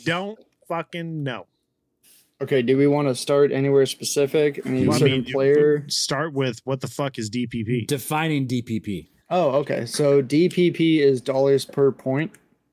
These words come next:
Speaker 2: So every point a player gets, we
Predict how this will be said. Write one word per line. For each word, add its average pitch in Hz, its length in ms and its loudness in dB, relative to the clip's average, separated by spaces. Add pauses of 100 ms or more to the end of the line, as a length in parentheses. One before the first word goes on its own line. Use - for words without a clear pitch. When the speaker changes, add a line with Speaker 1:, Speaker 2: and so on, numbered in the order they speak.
(440)
Speaker 2:
So 127 480 -2
every 131 340 0
point 139 360 -4
a 113 60 -6
player 131 380 -2
gets, 135 520 -2 (160)
we 123 380 -4